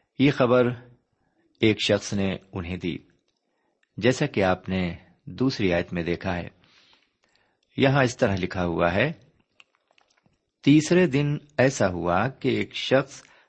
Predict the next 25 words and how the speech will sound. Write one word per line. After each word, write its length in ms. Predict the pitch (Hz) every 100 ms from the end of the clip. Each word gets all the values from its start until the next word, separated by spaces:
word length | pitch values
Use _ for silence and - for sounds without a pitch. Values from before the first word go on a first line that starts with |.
| _
لشکر 540 | 110 127 127 - 160 101
گاہ 200 | 95 90
میں 180 | 90 90
سے 240 | - 127
ساؤل 540 | 127 - 110 113 151
کے 200 | 143 -
پاس 320 | 98 98 90 -
سے 280 | - 101 - - _ _ _ _ _ _ _ _ _ _ - _ _ -
پیران 440 | 92 92 92 92
چاک 440 | - 95 92 -
کیے 300 | - 95 110 160 _ _ _ _ _ _ _ -
اور 240 | 120 151
سر 360 | 139 - 120 113
پر 240 | - 120
خاک 540 | 113 - - 131 147
ڈالے 320 | 98 92 90 87
ہوئے 240 | 92 90 -
آیا، 260 | 90 90 82 - _ _ _ _ - - - _
اور 200 | - 160
جب 300 | 143 143 135
وہ 80 | 143
داؤد 460 | - 92 127 156
کے 160 | - 117
پاس 460 | - 98 95 - -
پہنچا 400 | 90 90 107